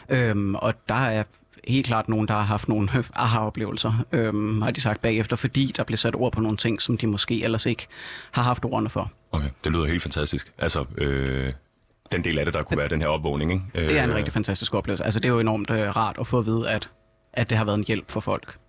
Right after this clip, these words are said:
Speaker 2: Ja.
Speaker 1: Øhm, det er super vigtigt, synes jeg.
Speaker 2: Det kan jeg sagtens forstå. Øhm, vi skal, Ray, jo snakke om, øh, blandt andet om dine holdninger til, øh, publicitetsturen, til World Pride'en, til repræsentation og alle de her andre ting. Men vi skal lige have styr på noget andet først, og det er nemlig selvfølgelig,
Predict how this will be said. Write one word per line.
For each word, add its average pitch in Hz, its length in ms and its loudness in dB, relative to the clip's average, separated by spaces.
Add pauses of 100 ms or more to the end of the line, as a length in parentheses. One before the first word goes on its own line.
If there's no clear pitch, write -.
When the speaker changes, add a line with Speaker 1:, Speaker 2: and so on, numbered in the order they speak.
(120)
Speaker 2:
Ja. 95 160 0
Speaker 1:
Øhm, - 260 -4 (200)
det 123 80 4
er 110 40 4
super - 360 -2
vigtigt, 98 280 -4
synes 110 160 -4
jeg. - 80 -6 (220)
Speaker 2:
Det 95 100 2
kan - 20 0
jeg 90 80 2
sagtens 87 260 -2
forstå. 92 420 0
Øhm, 85 920 2 (440)
vi 98 360 2
skal, 98 340 2 (260)
Ray, 95 160 2
jo 104 180 2
snakke 110 640 0
om, 87 320 2
øh, 73 920 2
blandt 87 220 -2
andet 95 100 0
om 104 60 0
dine 104 160 2
holdninger 95 260 2
til, 82 400 0
øh, 73 160 0
publicitetsturen, 82 840 -2
til 67 220 -2
World 78 280 -2
Pride'en, 78 400 -2
til - 120 -12
repræsentation 85 440 0
og 78 40 2
alle 82 80 2
de 90 60 2
her 82 80 0
andre 85 120 0
ting. 90 160 0
Men 87 80 0
vi 87 60 0
skal 113 140 0
lige 117 60 4
have 123 40 2
styr 123 160 0
på 95 80 0
noget 90 140 2
andet 98 160 2
først, 95 240 0
og 92 60 -4
det 90 80 2
er 92 40 2
nemlig 98 240 2
selvfølgelig, 95 440 2